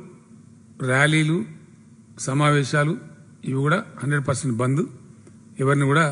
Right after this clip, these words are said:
అనుమతించరు. అన్ని రకాల విద్యా సంస్థలు కూడా బంద్ ఉంటాయి, ఏ రకమైన విద్యా సంస్థలు తెరవబడవు. అవి స్కూళ్ళు కానీ,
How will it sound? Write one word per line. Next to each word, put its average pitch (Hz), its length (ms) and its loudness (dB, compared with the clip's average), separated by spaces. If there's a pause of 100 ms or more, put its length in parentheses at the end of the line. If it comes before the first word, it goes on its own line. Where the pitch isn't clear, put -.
(480)
అనుమతించరు. 113 540 -4 (1400)
అన్ని 185 420 4
రకాల 165 320 2 (100)
విద్యా 143 340 2
సంస్థలు 139 340 -2
కూడా 156 180 0
బంద్ 123 220 0
ఉంటాయి, 98 220 -6 (1080)
ఏ 156 40 6 (120)
రకమైన 165 400 2
విద్యా 139 280 0
సంస్థలు 131 360 -4
తెరవబడవు. 110 440 -2 (840)
అవి 131 200 0
స్కూళ్ళు 151 360 0
కానీ, 156 160 4